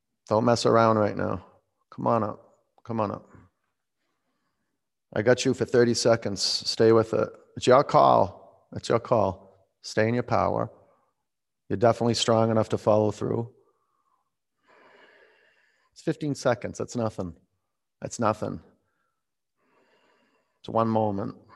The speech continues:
Stay with, stay with. You got it. You got it, Papas. There you go. Five,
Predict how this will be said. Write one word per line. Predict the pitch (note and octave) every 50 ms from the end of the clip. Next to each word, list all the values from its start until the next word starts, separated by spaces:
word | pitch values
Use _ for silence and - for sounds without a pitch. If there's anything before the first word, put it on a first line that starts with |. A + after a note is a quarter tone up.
| - _ _ _ _ _ _ -
Stay | - - - A#2+ C3
with, | C3+ A#2+ G2+ F#2
stay | - - - B2+ B2+
with. | C3 A#2 A#2 G2 - - _ _
You | - A#2+ C3+
got | C3 D3 G#2 G2
it. | G#2+ A#2+ - - - _ _ _ _ _ _ _ _ _ _ _ _ _ _ _ _ _ _ _ _ _ _ _ _ _ _ _ _ _ _ _ _ _ _ _ _ _ _ _ _ _
You | - C3+ E3+
got | F3 - C3+ A#2 G#2+ G#2+
it, | G#2 - -
Papas. | - A#2+ A#2+ B2 - B2+ A2+ -
There | - B2+ C#3+ E3
you | E3 D#3
go. | B2 A2+ A2 A2 A#2 B2+ C3+
Five, | B2+ - A#2+ A#2 A2+ A#2 B2 C3+ C#3+ D#3+ F3+ F3 - - -